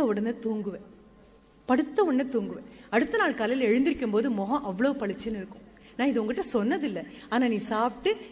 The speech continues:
ஏதோ கொஞ்ச நேரம் ஓய்வெடுத்து படிச்சுட்டு நீ படுக்கும்போது உன் அரைக்கதை ஒரு நிமிஷம் திரும்பி பார்ப்பேன். நான் பார்த்தேன் அப்படின்னா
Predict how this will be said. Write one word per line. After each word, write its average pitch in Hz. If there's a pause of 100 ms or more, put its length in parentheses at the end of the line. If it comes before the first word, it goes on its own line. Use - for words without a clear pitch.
(100)
ஏதோ 247
கொஞ்ச 240
நேரம் 214
ஓய்வெடுத்து 226 (280)
படிச்சுட்டு 247 (100)
நீ 240
படுக்கும்போது 226
உன் 233
அரைக்கதை 294
ஒரு 208
நிமிஷம் 196
திரும்பி 214
பார்ப்பேன். 208
நான் 180 (440)
பார்த்தேன் 226
அப்படின்னா 196